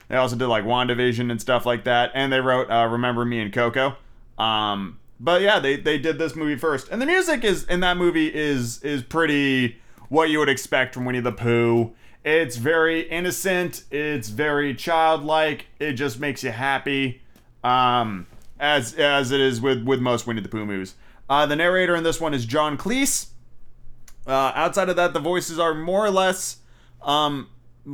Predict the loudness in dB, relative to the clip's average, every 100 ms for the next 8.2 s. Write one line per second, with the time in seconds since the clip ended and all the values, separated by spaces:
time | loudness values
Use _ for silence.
0 | -16 -16 -2 -2 0 -2 -2 0 0 0
1 | 0 0 0 -2 -4 -4 -4 -2 0 0
2 | -2 -2 0 2 2 0 0 -2 -2 -2
3 | -2 -4 -6 0 2 2 -2 -2 0 2
4 | 0 -2 -8 -20 -20 -6 0 0 0 -2
5 | -6 -4 2 2 4 0 -2 -4 2 2
6 | 2 -2 -2 -2 -2 -2 0 -2 -4 -4
7 | -4 -2 -4 -8 -10 -8 -4 0 2 2
8 | 0